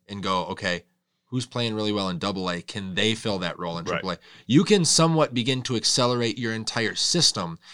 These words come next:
Speaker 1: if you actually commit to this, and that's, I don't think you can do that in a lot of sports. Like, N B A G League,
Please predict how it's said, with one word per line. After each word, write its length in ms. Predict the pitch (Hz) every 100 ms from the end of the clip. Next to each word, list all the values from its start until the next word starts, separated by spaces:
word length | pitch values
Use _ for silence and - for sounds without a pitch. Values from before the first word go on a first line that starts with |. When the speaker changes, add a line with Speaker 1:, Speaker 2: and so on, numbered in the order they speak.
| -
Speaker 1:
if 200 | 127 104
you 160 | 98 -
actually 460 | 107 113 - 110 107
commit 360 | - 113 120
to 120 | - 151
this, 220 | 160 -
and 140 | 104
that's, 240 | 107 113 - _ _ _ -
I 60 |
don't 180 | 139 147
think 140 | 139
you 80 | 127
can 80 | 127
do 100 | 135
that 140 | 120
in 40 | 92
a 40 |
lot 140 | 95 87
of 40 |
sports. 340 | - 85 73
Like, 220 | 90 85 - - - _ -
N 100 | 113
B 120 | 120
A 100 | 120
G 180 | 113 120
League, 400 | 120 123 120 113